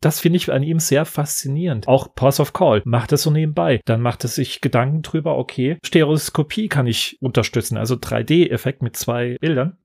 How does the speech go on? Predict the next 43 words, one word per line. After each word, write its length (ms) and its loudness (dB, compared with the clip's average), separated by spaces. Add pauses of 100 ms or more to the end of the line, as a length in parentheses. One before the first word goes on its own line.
Ja, 420 4
gab's 240 2
auch 160 -2
ein 320 -2
kleines 920 0
Event 500 0
in 100 -2
einem 100 -2
imax-Kino 880 -4 (200)
mit 180 -6
drei 160 2
D 140 4
Brillen, 520 -2
wo 280 2
er 140 2
mit 140 -2
seinem 280 0
Ports 200 2
of 120 -2
Call 180 2
drei 240 -2
D 160 0
mit 100 -2
den 140 2
Schiffen 300 0
rumschippert. 760 -2
Nicht 280 2
nur 180 6 (140)
die 100 6
drei 180 0
D 180 4
Grafik, 380 2
sondern 240 -2
die 120 -4
drei 180 -2
D 100 -2
Grafik 400 -2
hat 200 2
auch 120 -4
einen 80 2
drei 160 0
D 140 2
Effekt. 420 -4